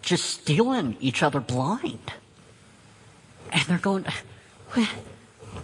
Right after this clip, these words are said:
"You guys are supposed to be different? Man, you guys are different, but that's not the different I want to be part of." And so in First John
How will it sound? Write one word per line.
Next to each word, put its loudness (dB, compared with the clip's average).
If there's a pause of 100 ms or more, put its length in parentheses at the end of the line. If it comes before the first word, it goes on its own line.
(220)
"You 2
guys 6
are 2
supposed 2
to -8
be 2
different? 0 (1000)
Man, 0
you 2
guys 6
are 0
different, 2
but 4
that's 4
not 4
the 4
different 2
I 6
want -2
to -6
be -10
part 0
of." -2 (4000)
And 2
so 2
in 2
First 0
John 2